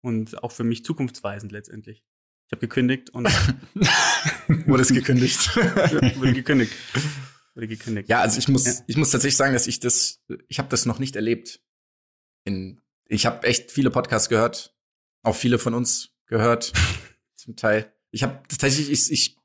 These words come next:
Speaker 2: kann mich, also ich find keinen Vergleich dafür.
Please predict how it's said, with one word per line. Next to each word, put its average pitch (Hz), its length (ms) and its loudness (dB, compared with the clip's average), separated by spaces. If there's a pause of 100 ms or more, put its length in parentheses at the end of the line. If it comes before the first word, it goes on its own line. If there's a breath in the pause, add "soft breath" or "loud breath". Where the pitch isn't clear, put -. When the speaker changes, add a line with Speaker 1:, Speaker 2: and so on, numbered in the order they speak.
(100)
Speaker 2:
kann 156 180 2
mich, - 260 2
also 117 420 0 (300)
ich - 320 -12
find 147 300 0
keinen 131 200 0
Vergleich 113 520 -2
dafür. 90 340 -4